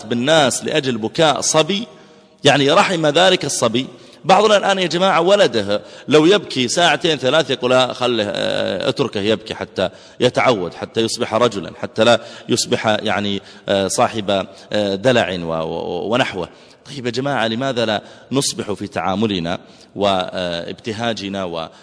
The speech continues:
ولطفنا مع الآخرين كما كان محمد صلى الله عليه وسلم؟ إذا كان عليه الصلاة والسلام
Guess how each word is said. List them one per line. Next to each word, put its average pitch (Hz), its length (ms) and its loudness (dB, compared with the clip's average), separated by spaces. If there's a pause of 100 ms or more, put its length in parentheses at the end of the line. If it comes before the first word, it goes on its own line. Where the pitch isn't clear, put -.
(160)
ولطفنا 113 680 -2
مع 120 180 -2
الآخرين 160 580 0 (340)
كما 139 220 -2
كان 117 300 -4
محمد 104 380 -6
صلى 101 260 -4
الله 95 300 -4
عليه 82 160 -6
وسلم؟ 82 420 -12 (380)
إذا 202 180 4
كان 190 240 0
عليه 156 260 0
الصلاة 131 380 -4
والسلام 82 460 -6